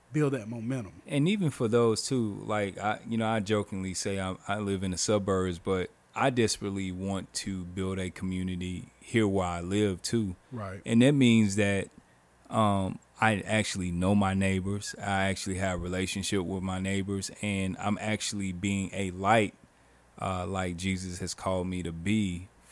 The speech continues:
Speaker 2: for the community that I stay in. I mean, you say love your neighbors, and yeah, we, I have neighbors, and I need to be figuring out ways on how to, you know, it's not,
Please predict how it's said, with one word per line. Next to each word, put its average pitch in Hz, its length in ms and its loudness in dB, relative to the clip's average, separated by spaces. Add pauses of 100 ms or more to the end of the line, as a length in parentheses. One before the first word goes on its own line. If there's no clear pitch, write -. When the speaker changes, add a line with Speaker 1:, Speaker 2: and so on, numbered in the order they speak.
Speaker 2:
for 101 600 2
the 104 100 -4
community 101 680 0 (140)
that 104 200 0
I 87 100 0
stay 113 300 2
in. 90 420 -2
I 92 40 -6
mean, 92 160 -4
you 98 40 -2
say 104 240 2
love 98 260 2
your 90 120 0
neighbors, 90 480 -2
and 87 220 -6 (260)
yeah, 95 220 -4
we, 98 240 -2 (140)
I 104 80 4
have 98 240 4
neighbors, 98 540 0 (380)
and 95 100 0
I 98 80 4
need 104 160 4
to 101 80 2
be 98 140 2
figuring 98 420 0
out 95 220 0
ways 98 480 2
on 98 220 -2
how 98 400 2
to, 95 440 0 (580)
you 123 140 4
know, 95 220 4
it's 95 120 -4
not, 101 300 2